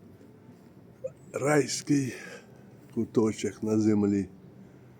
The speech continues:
Ви бачите,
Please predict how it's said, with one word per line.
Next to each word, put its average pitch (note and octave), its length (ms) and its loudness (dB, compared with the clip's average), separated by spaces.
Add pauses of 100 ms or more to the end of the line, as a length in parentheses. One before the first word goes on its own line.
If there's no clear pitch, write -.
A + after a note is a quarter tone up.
(2000)
Ви A#2+ 120 -4
бачите, A2 580 -10